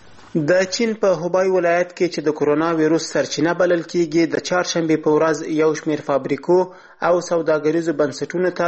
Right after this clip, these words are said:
د فعالیت د بیا پیل اجازه ورکول شوه. د چین حکومت غواړي وښيي چې د دغه خطرناک ویروس خپرېدلې، چې د دغه هیواد اقتصاد یې سخت وځاپه، تر کنټرول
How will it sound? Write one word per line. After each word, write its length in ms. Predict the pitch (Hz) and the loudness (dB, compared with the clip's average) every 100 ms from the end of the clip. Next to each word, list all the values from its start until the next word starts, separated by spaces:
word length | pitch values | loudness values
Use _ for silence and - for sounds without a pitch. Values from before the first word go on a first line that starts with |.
| 156 | -2
د 100 | 147 | -2
فعالیت 440 | 147 139 165 165 - 147 | 0 0 0 -2 -8 -2
د 120 | 143 147 | 0 2
بیا 120 | 165 - | 0 0
پیل 180 | 170 170 | 0 0
اجازه 460 | 160 139 135 135 165 135 117 | -2 0 0 2 0 2 0
ورکول 420 | - - 120 120 - | -2 -2 0 0 -2
شوه. 220 | 143 139 135 - _ _ - | 0 0 -4 -16 _ _ -10
د 560 | 151 - _ _ 185 180 | -6 -6 _ _ -4 -2
چین 140 | 214 | -4
حکومت 480 | 165 175 190 180 170 | -4 -6 -2 -2 0
غواړي 260 | 147 175 165 | 2 2 0
وښيي 400 | 170 180 180 180 175 | -2 -4 -2 -2 -2
چې 60 | 160 | -2
د 20 | 147 160 | 0 0
دغه 180 | 156 156 | -2 -2
خطرناک 460 | 151 147 147 160 165 - | -4 -2 0 0 -2 0
ویروس 360 | 151 160 151 - | 2 2 -2 -4
خپرېدلې، 640 | 147 139 139 165 180 180 175 - - - | 0 2 2 2 2 0 -2 -10 -20 -10
چې 80 | - 156 | -4 0
د 140 | 156 | 2
دغه 160 | 165 151 | 0 0
هیواد 380 | 143 151 160 156 | -2 0 0 0
اقتصاد 420 | 143 147 - 165 147 | -2 -4 -4 -2 -2
یې 100 | 135 165 | -2 -4
سخت 180 | 147 - | -6 -2
وځاپه، 440 | 175 175 180 180 180 175 | 0 2 0 0 0 0
تر 120 | 147 | -2
کنټرول 460 | - 135 127 165 | 0 -2 0 2